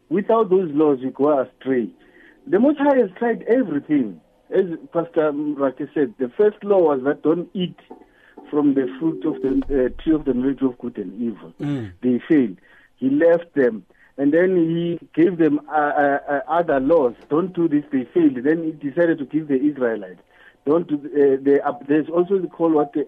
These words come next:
Speaker 1: Abrahamic laws. Then they failed. Uh, I, I, I mean, uh, that generation that was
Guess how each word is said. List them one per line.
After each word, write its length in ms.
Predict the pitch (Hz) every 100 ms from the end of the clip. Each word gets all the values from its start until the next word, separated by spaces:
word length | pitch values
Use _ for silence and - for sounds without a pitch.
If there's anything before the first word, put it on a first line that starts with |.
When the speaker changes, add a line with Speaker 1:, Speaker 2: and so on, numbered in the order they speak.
| 127
Speaker 1:
Abrahamic 680 | 120 131 123 131 147 143 139
laws. 320 | 139 120 95 _ _ _ _ _ _ _ _
Then 260 | 120 147 160
they 120 | 139
failed. 380 | 135 180 135 104 - _ -
Uh, 120 | 160 -
I, 160 | 160 -
I, 200 | 165 170 175
I 60 |
mean, 200 | 170 185
uh, 560 | 190 175 160 151 147 143
that 220 | 143 226
generation 520 | - 156 147 156 180 156
that 180 | 143
was 160 | 151 131